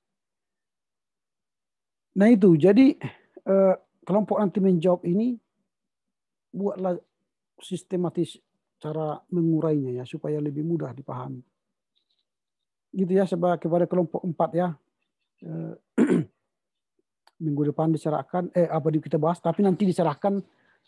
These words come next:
hari ini tentunya, eh, pukul delapan belas. Dan kemudian, eh, perbaikan untuk kelompok dua juga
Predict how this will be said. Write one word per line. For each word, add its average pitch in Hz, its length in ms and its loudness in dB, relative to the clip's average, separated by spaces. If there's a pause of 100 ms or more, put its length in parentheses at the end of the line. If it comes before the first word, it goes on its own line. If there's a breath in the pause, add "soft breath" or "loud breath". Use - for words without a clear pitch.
(260 soft breath)
hari 165 140 -2 (100)
ini 175 160 2
tentunya, 156 400 -2 (320)
eh, 123 160 -14
pukul 147 240 -12
delapan 139 240 -8
belas. 139 400 -10 (800)
Dan 151 400 -10
kemudian, 156 720 0 (400)
eh, 131 360 -12 (600)
perbaikan 170 560 0
untuk 160 320 -8
kelompok 156 480 -2
dua 190 320 2 (320)
juga 165 400 -4